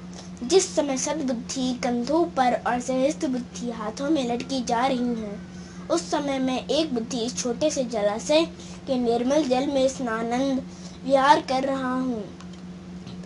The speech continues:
इसलिए मैं कहता हूँ कि विद्या से बुद्धि का स्थान ऊंचा है और बुद्धि में भी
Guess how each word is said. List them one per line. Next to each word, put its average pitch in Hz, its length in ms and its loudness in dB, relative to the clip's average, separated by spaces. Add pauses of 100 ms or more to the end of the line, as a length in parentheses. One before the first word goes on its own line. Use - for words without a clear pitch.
(220)
इसलिए 269 520 4
मैं 285 260 4
कहता 294 280 2
हूँ 277 220 0
कि 277 120 4
विद्या 247 540 4
से 285 140 0
बुद्धि 240 440 -4
का 254 220 2
स्थान 247 380 -4
ऊंचा 233 360 -2
है 247 260 -2 (640)
और 247 160 2
बुद्धि 233 420 2
में 277 280 6
भी 262 320 2